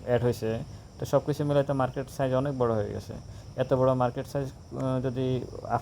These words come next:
করতে যায়, তাহলে তো অনেক টাকার দরকার। এই কারণে শেয়ারগুলোকে ফালায় মার্কেট, আহ, সাইজ অনেক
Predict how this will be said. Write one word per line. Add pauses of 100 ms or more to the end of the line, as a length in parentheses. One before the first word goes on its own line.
করতে
যায়,
তাহলে
তো
অনেক
টাকার
দরকার। (1700)
এই
কারণে
শেয়ারগুলোকে
ফালায়
মার্কেট,
আহ,
সাইজ
অনেক